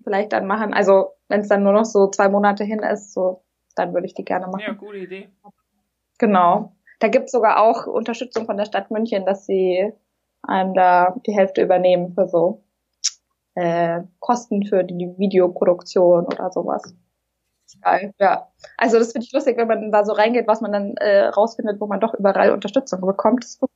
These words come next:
Speaker 1: ich vorher gar nicht.
Speaker 2: Ja, das stimmt. Es gibt auch in Köln so richtig coole Frauennetzwerke dafür.
Speaker 1: Ja, geil. Ja, das gibt's in München auch, ja. <laughs>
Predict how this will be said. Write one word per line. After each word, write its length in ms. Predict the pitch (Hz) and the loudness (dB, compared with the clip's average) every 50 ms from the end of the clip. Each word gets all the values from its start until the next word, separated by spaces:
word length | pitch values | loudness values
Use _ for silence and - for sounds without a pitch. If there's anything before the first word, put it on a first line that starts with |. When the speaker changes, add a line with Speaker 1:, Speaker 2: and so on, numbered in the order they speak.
| _ _ | _ _
Speaker 1:
ich 100 | _ _ _ | _ _ _
vorher 180 | 185 180 190 _ _ | _ -20 -20 _ _
gar 120 | _ - | _ -12
nicht. 240 | 196 208 202 - _ - - - - - - - - - - - - - - - - - - _ _ _ _ _ _ _ _ _ _ _ _ _ _ _ _ _ _ _ _ _ _ _ _ _ _ _ _ _ _ _ _ _ _ _ _ _ _ _ _ _ _ _ _ _ _ _ _ _ _ _ _ _ _ _ - | -12 -12 -12 -12 _ -20 -18 -16 -16 -16 -18 -18 -20 -20 -20 -20 -20 -18 -16 -16 -16 -18 -20 _ _ _ _ _ _ _ _ _ _ _ _ _ _ _ _ _ _ _ _ _ _ _ _ _ _ _ _ _ _ _ _ _ _ _ _ _ _ _ _ _ _ _ _ _ _ _ _ _ _ _ _ _ _ _ -12
Speaker 2:
Ja, 280 | 180 196 202 190 - _ - | -8 -6 -6 -6 -8 _ -16
das 180 | 180 175 180 - | -16 -16 -14 -14
stimmt. 220 | - 175 175 175 | -14 -16 -16 -16
Es 160 | 165 - _ | -18 -20 _
gibt 180 | 180 175 - - | -18 -18 -16 -16
auch 160 | 160 160 _ | -18 -18 _
in 140 | 160 156 151 | -20 -20 _
Köln 340 | - 185 185 190 190 185 175 | -12 -10 -10 -10 -10 -12 -14
so 300 | 165 165 165 160 160 156 | -16 -16 -16 -16 -16 -18
richtig 460 | 151 160 180 180 _ _ 170 - _ | -18 -18 -18 -18 _ _ -20 -20 _
coole 400 | _ - 170 165 160 160 156 151 | _ -16 -16 -14 -14 -16 -18 -20
Frauennetzwerke 800 | 156 - 175 175 180 170 160 147 139 - - 139 135 131 127 139 | _ -16 -14 -14 -14 -14 -16 -18 -20 -20 -20 -20 -20 -20 _ -20
dafür. 460 | 135 139 _ _ _ 143 143 143 _ _ - | -20 -20 _ _ _ -20 -20 -20 _ _ 0
Speaker 1:
Ja, 180 | 240 247 247 - | 2 2 2 2
geil. 280 | - 240 254 233 - | 2 2 0 2 0
Ja, 80 | 220 214 | 0 -2
das 120 | 247 240 | 0 0
gibt's 180 | 277 269 269 277 | -2 -2 -2 -4
in 60 | 262 _ - | -8 _ -6
München 240 | 277 285 233 208 | -4 -4 -4 -2
auch, 300 | - - 214 214 208 - | 0 2 2 2 0 0
ja. 300 | 233 214 202 - - - _ _ _ _ _ _ _ _ - | -2 0 0 0 -2 -6 _ _ _ _ _ _ _ _ -6
<laughs> 80 | 294 | -6